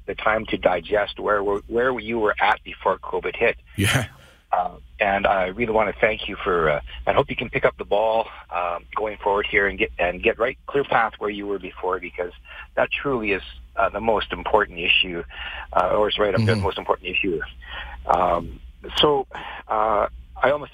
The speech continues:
Speaker 1: choked my coffee the other day when I heard that we were importing Russian oil, uh, up as,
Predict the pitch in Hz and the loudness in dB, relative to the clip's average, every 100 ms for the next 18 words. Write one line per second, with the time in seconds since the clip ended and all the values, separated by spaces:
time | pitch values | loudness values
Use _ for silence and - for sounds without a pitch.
0 | - - 143 120 104 - 120 127 98 90 | -8 -4 -4 -4 -4 0 0 0 -6 -6
1 | 85 95 95 95 92 - 107 101 98 101 | -4 -4 -2 0 -2 0 -2 0 -2 -2
2 | 107 98 90 82 113 104 90 92 101 - | -4 -4 -4 0 0 0 -2 -2 2 2
3 | 98 82 98 90 82 - - - - - | 2 0 0 0 -2 -6 -18 -20 -18 0
4 | 87 82 - - - 90 | 2 2 2 -2 -2 -6